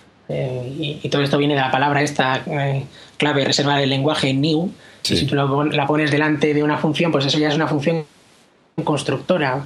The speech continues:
Speaker 2: Hmm.
Speaker 1: Pero claro, la gente que viene de lenguajes de programación orientada a objetos como Java, que, eh,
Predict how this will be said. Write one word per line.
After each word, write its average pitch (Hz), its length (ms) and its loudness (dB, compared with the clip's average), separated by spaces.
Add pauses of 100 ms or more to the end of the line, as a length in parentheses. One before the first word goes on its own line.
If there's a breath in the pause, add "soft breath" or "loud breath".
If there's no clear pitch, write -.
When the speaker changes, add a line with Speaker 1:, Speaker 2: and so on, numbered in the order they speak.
Speaker 2:
Hmm. 202 140 2 (100)
Speaker 1:
Pero 143 160 0
claro, 151 160 2
la 131 100 0
gente 156 280 0
que 165 100 0
viene 165 160 0
de 165 80 2
lenguajes 160 560 0
de 160 540 2
programación 165 340 2
orientada 160 360 2
a - 40 2
objetos 165 480 0
como 165 260 0
Java, 175 440 0
que, 139 460 0
eh, 151 240 -4